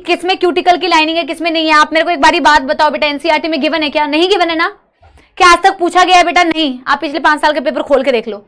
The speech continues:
ठीक है? चलो बेटा, बात करते हैं किसकी। Again, बहुत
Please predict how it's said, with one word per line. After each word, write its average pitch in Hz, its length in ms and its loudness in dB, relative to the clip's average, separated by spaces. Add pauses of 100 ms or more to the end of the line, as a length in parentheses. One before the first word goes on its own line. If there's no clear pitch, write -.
(100)
ठीक 311 140 -8
है? 370 80 -2 (640)
चलो 508 220 6
बेटा, 440 220 4
बात 453 280 6
करते 480 200 4
हैं 480 100 2
किसकी। 453 320 4 (280)
Again, 339 300 4
बहुत 403 220 4